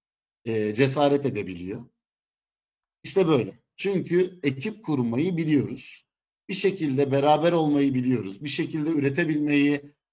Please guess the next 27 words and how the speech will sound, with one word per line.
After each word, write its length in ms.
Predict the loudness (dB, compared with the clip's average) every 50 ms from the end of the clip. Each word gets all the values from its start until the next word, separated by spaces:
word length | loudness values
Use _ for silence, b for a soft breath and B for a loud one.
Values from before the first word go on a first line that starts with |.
| 2
anladık. 720 | 2 4 4 4 2 0 0 0 -2 -4 -6 -16 _ -6 -2
Yani 240 | -2 -2 -2 -4
şu 200 | -8 -6 -2 0
ana 240 | 0 0 0 -2 -2
kadar 420 | -4 -2 0 2 2 0 0 -6 _ _ _ _ _ _ _ _ _ _ _ _ _ _ _ -2
bir 200 | 0 0 0 2
tane 340 | 2 2 2 2 0 -2 -2
prototipten 840 | -2 -4 -4 -2 -4 -6 -6 -8 -10 -8 -2 2 2 2 2 0 -4 _ _ _ _ _ _ _ _ -4
yü-, 240 | -2 -2 -2 -2 4
on 260 | 6 6 6 6 4
bin 180 | 2 2 0 2
tane 280 | 2 2 2 2 0 -2
ürüne 560 | -2 -2 -2 -2 0 4 6 6 6 4 2 _ _ _ -6
bir 180 | -4 -2 -2
sürü 220 | -2 -2 -4 -6 -6
farklı 460 | 0 2 2 2 2 0 -4 -6 -4
gamda 600 | 2 2 2 2 2 -4 -2 2 2 2 2 0 _ _ _ _
ürün 220 | -2 0 0 2 0 0
ürettik. 540 | -2 -2 -6 _ _ -20 -20 -20 _ -20 _ -4
Bir 60 | -2
sürü 240 | -2 -2 -2 -4 -4
farklı 580 | -2 2 2 2 2 2 -2 -4 -4 -4 -4 -8 _ -4
böyle 240 | 0 0 2 4 4 4
alt, 280 | 6 4 4 4 -2 -10 -10 -10 _ _ _ _ _ _ _ _ _ -6
e, 260 | -2 -2 0 0 0 -2
firmamız 520 | 0 0 0 0 0 0 0 -2 -2 -6
oldu. 380 | -10 -10 -12 -14 -16 -20 -20